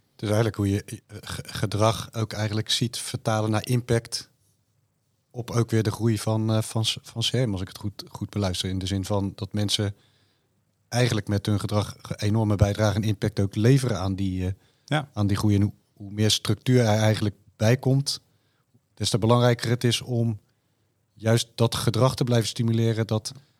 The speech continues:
Speaker 1: uiteraard een deel repeterend en, eh, werkzaamheden erbij horen, maar
Speaker 2: Ja.
Speaker 1: dat er ook een deel vrij blijft om, om juist die impact te blijven maken op die, eh, op
Speaker 2: Ja.
Speaker 1: die groei.
Speaker 2: Ja. Nou
Speaker 1: Die
Speaker 2: ja,
Speaker 1: verandering
Speaker 2: precies.
Speaker 1: van het bedrijf.
Speaker 2: Ja,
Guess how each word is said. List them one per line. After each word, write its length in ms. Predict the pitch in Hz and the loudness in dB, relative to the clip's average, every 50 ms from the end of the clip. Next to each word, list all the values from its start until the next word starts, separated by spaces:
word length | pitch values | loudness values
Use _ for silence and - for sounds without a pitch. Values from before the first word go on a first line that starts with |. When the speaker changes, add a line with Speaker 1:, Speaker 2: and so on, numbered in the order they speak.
| _ _ _ _ _ _ | _ _ _ _ _ _
Speaker 1:
uiteraard 520 | - 104 101 - 107 107 104 98 - - _ _ _ _ _ | -4 -4 -2 0 2 2 2 0 -2 -6 _ _ _ _ _
een 160 | - 107 101 | -4 -4 0
deel 220 | 95 104 110 101 98 | 2 2 2 2 2
repeterend 640 | 104 - - - - 107 104 98 92 98 92 - | 0 -2 -2 -4 0 0 0 2 0 0 -2 -2
en, 240 | - 104 98 98 - - _ _ _ _ | -2 -4 -4 -4 -4 -8 _ _ _ _
eh, 340 | _ - 101 98 98 98 95 90 90 - _ _ _ | _ -10 -6 -4 -2 -2 -2 -4 -6 -8 _ _ _
werkzaamheden 640 | - 104 110 110 - - 113 98 101 104 101 98 - | -4 0 0 0 2 0 0 0 2 0 0 -2 -4
erbij 340 | 95 98 82 104 104 113 120 | -6 -4 -2 0 2 2 2
horen, 240 | 120 123 123 123 117 | 2 0 0 -2 -2
maar 100 | 107 98 _ _ _ _ _ | -2 -4 _ _ _ _ _
Speaker 2:
Ja. 60 | - - - | -20 -20 -8
Speaker 1:
dat 180 | - 101 - | -8 -6 -6
er 80 | - 107 | -4 -4
ook 120 | 104 - | -2 -2
een 120 | 120 107 95 | -2 -2 2
deel 380 | 110 110 113 117 120 117 - _ _ _ _ _ _ _ _ _ _ | 2 2 2 2 0 -2 -4 _ _ _ _ _ _ _ _ _ _
vrij 300 | - - - 117 113 110 | -16 -6 0 2 2 2
blijft 300 | 101 113 110 110 - - | 2 2 2 2 2 0
om, 140 | 113 113 - - | -4 -4 -4 -4
om 220 | - 117 110 - _ | -8 -12 -12 -14 _
juist 360 | - 107 107 107 107 - - _ _ - _ _ | -12 -6 -2 0 0 0 -2 _ _ -20 _ _
die 180 | 110 104 101 | -10 -6 -4
impact 280 | 113 113 - 123 113 - | -4 -2 -2 -2 -4 -4
te 60 | 107 | -2
blijven 300 | 98 113 107 107 107 107 | 0 2 0 2 0 0
maken 240 | 107 107 107 - - | 0 0 0 -2 -4
op 160 | 104 - - | -8 -8 -6
die, 200 | - 107 104 104 | -6 -4 -4 -4
eh, 60 | 104 | -6
op 60 | 104 | -6
Speaker 2:
Ja. 60 | 107 - | -10 -8
Speaker 1:
die 140 | 135 113 107 | -6 -6 -4
groei. 180 | 113 120 107 - _ _ _ _ | -4 -6 -8 -8 _ _ _ _
Speaker 2:
Ja. 60 | - 147 | -16 -16
Nou 60 | 139 - _ _ _ | -16 -16 _ _ _
Speaker 1:
Die 100 | - 143 | -4 -2
Speaker 2:
ja, 80 | 127 101 | -2 0
Speaker 1:
verandering 220 | 104 101 104 101 | 0 0 0 0
Speaker 2:
precies. 160 | 104 101 98 95 | 0 0 -2 -2
Speaker 1:
van 80 | 110 104 | -2 -4
het 80 | 95 107 | -4 -4
bedrijf. 240 | 107 107 104 92 - _ | -4 -4 -4 -6 -8 _
Speaker 2:
Ja, 260 | - 143 147 135 - | -8 -8 -8 -8 -8